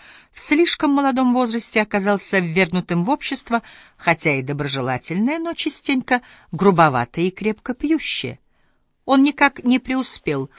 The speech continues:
ни в департаменте работ, ни у Джорджа Уоттермена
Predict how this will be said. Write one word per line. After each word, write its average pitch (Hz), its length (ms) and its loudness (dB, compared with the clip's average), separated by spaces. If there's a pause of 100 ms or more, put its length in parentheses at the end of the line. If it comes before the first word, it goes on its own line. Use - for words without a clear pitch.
(220)
ни 277 160 4
в 240 60 -2
департаменте 165 800 0
работ, 160 420 -2 (320)
ни 254 240 6
у 247 160 2
Джорджа 190 720 4
Уоттермена 226 1000 4